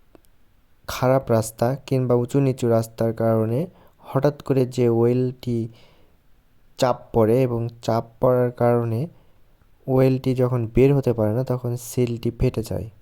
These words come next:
সিল ফেটে যেয়ে এই ঘটনাটি ঘটে থাকে। তো এখন পাইলিং করে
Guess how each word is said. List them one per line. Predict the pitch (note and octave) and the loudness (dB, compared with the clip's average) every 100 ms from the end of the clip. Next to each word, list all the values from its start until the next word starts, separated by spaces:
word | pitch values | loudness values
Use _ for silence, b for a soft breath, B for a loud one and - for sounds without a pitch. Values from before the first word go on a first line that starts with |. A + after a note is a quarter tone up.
| _ - | _ -6
সিল | B2 A#2+ | -4 -2
ফেটে | A#2+ A2+ A#2+ A2+ | -4 -4 -4 -2
যেয়ে | D3+ - _ _ B2+ | -4 -6 _ _ -4
এই | A2+ A#2 | -4 -2
ঘটনাটি | A2 A2+ G#2 - B2+ | -4 -4 -8 -8 -12
ঘটে | - - - | -12 -12 -10
থাকে। | F#2 - - b b b b b b | -10 -10 -18 b b b b b b
তো | A#2+ A#2+ | -2 0
এখন | C3 B2+ - | 0 -4 -4
পাইলিং | A#2 A#2+ C3 C3 B2 | -2 -2 -2 -4 -2
করে | A#2 | 0